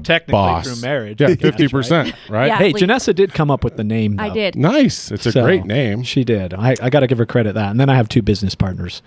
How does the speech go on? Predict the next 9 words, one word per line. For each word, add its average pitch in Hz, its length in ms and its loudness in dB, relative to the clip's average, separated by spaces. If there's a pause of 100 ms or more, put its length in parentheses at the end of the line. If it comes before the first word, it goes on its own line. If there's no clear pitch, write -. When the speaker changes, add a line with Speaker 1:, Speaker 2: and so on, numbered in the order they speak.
Speaker 2:
Okay. 98 300 -2 (240)
Speaker 1:
Yeah, 95 220 -6
but 110 140 -6
I, 120 300 0
I 113 120 -2
do 117 200 0
own 110 160 0
Goat 101 220 -6
Haircuts. 95 560 -12